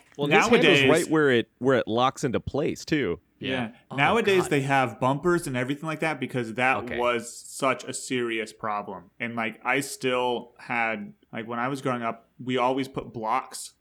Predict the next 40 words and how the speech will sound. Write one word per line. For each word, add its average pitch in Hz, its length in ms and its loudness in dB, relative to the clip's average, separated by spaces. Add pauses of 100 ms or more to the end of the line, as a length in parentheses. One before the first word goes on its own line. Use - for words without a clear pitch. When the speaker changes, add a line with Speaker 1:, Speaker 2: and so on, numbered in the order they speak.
(160)
Speaker 2:
under 123 280 -4
the 107 160 -6
hood, 143 360 -6
under 117 180 -8
the 104 100 -8
Speaker 4:
Oh, - 40 -16
Speaker 2:
hinge. 123 280 -6
Speaker 4:
God. 80 420 -4
Okay. 95 220 -8
Speaker 2:
Because 120 500 -6
to 123 100 -10
stop 120 280 -4
that 113 120 -10
from 110 100 -14
happening. 110 340 -8 (280)
Speaker 4:
Well, 139 300 0 (440)
it, 120 200 -8
it 123 80 -6
got 143 200 2
me 147 100 0
wondering 87 400 -4
'cause - 380 -6 (220)
they, 143 140 0
they 156 120 2
kind 185 180 2
of 151 60 -2
inserted 135 500 -2
this 117 160 -4
scene 92 480 -8
into 98 220 -12
the 90 80 -10
movie. 78 240 -12
It's - 140 -14
different 120 400 -4
from 117 160 -2
the 95 80 -4
books, 82 240 -10
the - 80 -16
origin 95 340 -6
story. 69 340 -14